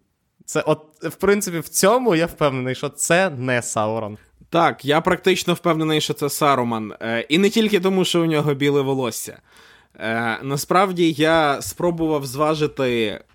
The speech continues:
Speaker 2: які ще правдоподібні варіанти, е,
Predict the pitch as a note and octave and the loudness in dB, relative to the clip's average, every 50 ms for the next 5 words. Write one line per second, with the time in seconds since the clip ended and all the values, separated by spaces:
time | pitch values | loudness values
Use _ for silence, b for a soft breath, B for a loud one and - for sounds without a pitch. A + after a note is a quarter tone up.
0 | _ _ _ _ _ - - A#2+ C#3 C#3 - - F3 E3+ - - - - D#3+ D3+ | _ _ _ _ _ -14 -4 -2 -2 -2 0 2 0 2 2 2 2 2 2 2
1 | D3 D3 C3+ B2 A#2 B2 A2+ - C3 A#2+ B2+ C3 A#2 A#2+ B2 B2 A#2 A2+ A#2 A#2 | 2 0 -2 -2 -2 -4 -4 -4 -4 -2 -2 -4 -2 -2 -4 -2 -2 0 2 2
2 | A#2+ A#2 A2+ G#2 G2+ G2+ - - F#2+ F2 D#2+ A#1+ A#1 - - - - _ - - | 4 4 2 0 -2 -6 -8 -8 -8 -8 -8 -8 -10 -14 -16 -18 -20 _ -20 -18
3 | - - - - - - - | -16 -14 -14 -14 -14 -14 -16